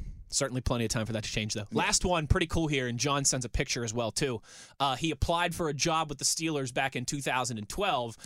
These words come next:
Speaker 2: Let's go.
Speaker 1: And said, "Pretty awesome that I got a personally signed letter from Mister Colbert, even though it was a rejection letter."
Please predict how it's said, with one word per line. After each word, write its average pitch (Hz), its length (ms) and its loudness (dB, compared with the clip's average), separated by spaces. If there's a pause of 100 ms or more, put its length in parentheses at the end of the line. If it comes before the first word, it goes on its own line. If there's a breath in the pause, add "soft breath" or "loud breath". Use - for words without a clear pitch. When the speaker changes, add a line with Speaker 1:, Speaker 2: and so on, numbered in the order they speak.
Speaker 2:
Let's 208 160 2
go. 156 340 0
Speaker 1:
And 151 220 2
said, 156 260 2
"Pretty 277 300 2
awesome 240 360 4
that 196 100 2
I 185 80 4
got 185 100 4
a 170 60 2
personally 220 420 2
signed 202 400 2
letter 196 260 2
from 185 220 -6
Mister 190 240 0
Colbert, 175 520 2
even 180 240 0
though 180 180 4
it 160 40 -6
was 170 180 2
a 170 60 2
rejection 160 640 2
letter." 131 320 0